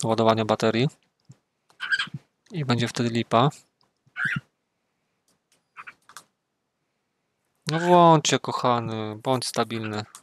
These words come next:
Please. Osiemdziesiąt osiem procent.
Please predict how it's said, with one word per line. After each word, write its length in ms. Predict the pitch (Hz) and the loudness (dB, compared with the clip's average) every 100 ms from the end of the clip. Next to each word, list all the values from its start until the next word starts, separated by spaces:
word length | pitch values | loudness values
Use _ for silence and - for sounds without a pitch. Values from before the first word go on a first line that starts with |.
| - - - - _ _ _ _ _ _ _ _ | -20 -20 -20 -20 _ _ _ _ _ _ _ _
Please. 600 | 131 120 110 - - - _ _ _ _ _ _ _ _ - - - - - _ _ _ _ _ _ _ _ _ _ _ _ _ _ _ _ _ _ _ _ _ _ _ _ _ _ _ _ - | -4 -2 -2 -4 -8 -12 _ _ _ _ _ _ _ _ -20 -10 -2 0 -2 _ _ _ _ _ _ _ _ _ _ _ _ _ _ _ _ _ _ _ _ _ _ _ _ _ _ _ _ -14
Osiemdziesiąt 640 | - 127 123 135 135 123 | -6 -2 0 2 0 0
osiem 260 | 131 - 120 | -2 -2 -4
procent. 560 | 123 110 - 120 - | -4 -6 -8 -10 -14